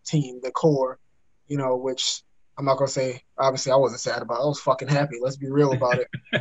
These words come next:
Speaker 1: I was jumping for joy. "Oh, Jordan leaving. Oh, thank God. The whole team is
Speaker 2: Yeah.
Speaker 1: done." Yes. Uh, but, yeah, it's gonna be interesting to see, you know, how it ends. And like Henry said, the team, how that all came together, like, finishes it off strong, see how everything ended.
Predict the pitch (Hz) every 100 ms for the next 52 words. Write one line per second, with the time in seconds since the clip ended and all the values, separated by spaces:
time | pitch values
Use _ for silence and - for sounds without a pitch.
0 | - 170 160 160 143 156 180 175 220 185
1 | 160 240 240 247 294 185 190 156 190 180
2 | - 190 - 175 220 - 254 120 120 -
3 | 262 160 - - _ _ _ _ _ -
4 | - - - - _ 294 277 277 285 277
5 | 208 220 226 262 247 226 226 214 - 196
6 | 190 - 202 185 180 175 175 175 180 -
7 | 160 160 156 165 - _ _ 147 147 147
8 | 160 151 151 165 147 143 143 147 139 185
9 | 170 160 160 165 _ _ _ _ _ -
10 | 160 147 147 156 156 156 151 151 160 151
11 | 147 151 151 147 135 - 170 160 170 156
12 | 156 156 - - 156 156 147 151 160 147
13 | 147 156 151 156 151 151 147 151